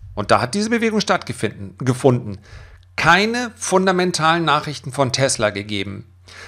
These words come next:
Also gab es aus meiner Sicht, aus fundamentaler Sicht doch überhaupt keinen Sinn,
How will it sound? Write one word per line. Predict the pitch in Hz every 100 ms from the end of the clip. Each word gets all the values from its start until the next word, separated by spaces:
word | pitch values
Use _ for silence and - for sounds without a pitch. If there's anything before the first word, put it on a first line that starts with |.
| - -
Also | 147 156
gab | 135 156 202
es | 208 -
aus | 139 127
meiner | 131 175 196 127
Sicht, | 139 139
aus | 135 139
fundamentaler | - 185 214 214 151 131 131 139 151 143
Sicht | 143 - 139
doch | 120 - -
überhaupt | 202 233 240 202 151 170 -
keinen | 156 165 156 139
Sinn, | 127 147 185